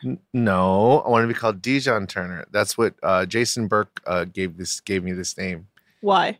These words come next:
Speaker 1: And, uh, 'cause he was on mushrooms. But it was, it's D-, Dijon Turner. He got a little obsessed with it, and I, I kinda like it.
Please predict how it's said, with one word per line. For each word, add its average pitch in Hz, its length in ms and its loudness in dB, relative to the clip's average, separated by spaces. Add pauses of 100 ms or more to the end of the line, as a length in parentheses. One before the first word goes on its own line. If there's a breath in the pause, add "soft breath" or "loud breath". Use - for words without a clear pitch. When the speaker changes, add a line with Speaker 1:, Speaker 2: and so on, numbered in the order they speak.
Speaker 1:
And, 90 600 -2
uh, 76 640 -4 (380)
'cause - 320 -4
he 139 100 0
was 104 160 2
on 90 180 0
mushrooms. 87 760 -6 (3000)
But 123 140 4
it 131 60 6
was, 117 460 -2
it's - 360 -4 (100)
D-, - 180 -10
Dijon 117 460 2
Turner. 131 260 0
He 98 80 -2
got 107 160 2
a 113 40 0
little 113 180 0
obsessed 120 400 0
with 95 120 -2
it, - 160 -4
and 82 100 -6
I, 95 60 0 (120)
I - 80 -10
kinda 107 220 0
like 123 260 -2
it. - 140 -8